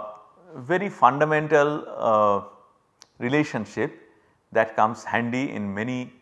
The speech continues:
uh, applications of quantum mechanics. Here we have just worked it out. Uh, and we will see how this makes the subsequent treatment,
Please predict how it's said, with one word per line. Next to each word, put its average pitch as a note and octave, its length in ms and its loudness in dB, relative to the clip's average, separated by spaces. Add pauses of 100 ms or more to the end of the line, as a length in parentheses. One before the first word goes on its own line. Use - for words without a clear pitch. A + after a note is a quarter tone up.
(380)
uh, F#2 320 -6 (200)
applications G#2 600 -8
of F#2+ 100 -14
quantum F2 260 -14
mechanics. G2+ 520 -6 (840)
Here C3 360 4
we G#2+ 60 -8
have F#2+ 120 -6
just - 240 -14
worked C#3+ 220 6
it D#3+ 120 -2
out. B3 220 6 (1000)
Uh, F#2 360 0 (360)
and D#3+ 380 0 (920)
we C#3+ 100 0
will D3 60 0
see D3 460 -6 (240)
how D#3+ 720 8
this A#2+ 260 -8
makes B2+ 280 -4
the A2+ 80 -6
subsequent C3+ 640 -4
treatment, D#3+ 560 -8